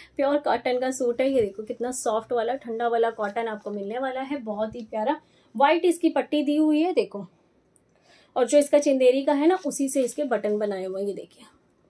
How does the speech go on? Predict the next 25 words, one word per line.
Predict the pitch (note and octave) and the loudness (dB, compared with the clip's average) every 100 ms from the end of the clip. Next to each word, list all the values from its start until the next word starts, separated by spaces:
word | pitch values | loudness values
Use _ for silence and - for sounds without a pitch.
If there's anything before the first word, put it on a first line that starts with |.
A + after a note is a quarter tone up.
| _ _ _ _ _ _ _ _ | _ _ _ _ _ _ _ _
जो | A3 C4 | 0 0
इसका | C4 C#4 | 2 0
fabric | C4 A3 A3+ B3+ | 2 2 2 2
है | D#4+ | 2
उसी | D#4 C#4 B3 | 0 -2 -4
से | C4 | -2
इसके | A#3+ D#4 | -2 -4
बटन | C#4 G#3+ G#3+ | -4 -2 -4
बनाए | G#3 F#3+ F#3 | -4 -6 -8
हुए | G3+ C#4 | -4 -4
हैं | E4+ | -2
और | C4 | -4
ये | C4 | -6
complete | C4 B3 A3+ B3 D4+ D4+ | -6 -6 -6 -4 -4 -4
suit | D#4 C#4 | -8 -8
आगे | - A#3 G#3+ B3+ | -8 -8 -6 -6
से | C4 | -6
पीछे | A#3 G#3+ C4 | -8 -8 -8
से | |
same | D#4 - C4+ C#4 | -8 -6 -4 -4
आपको | A#3+ G#3+ D4 | -6 -8 -10
ऐसा | A#3 A3 G#3 | -10 -10 -10
मिलने | G3+ F#3+ | -10 -12
वाला | F3 - | -16 -20
है। | _ _ | _ _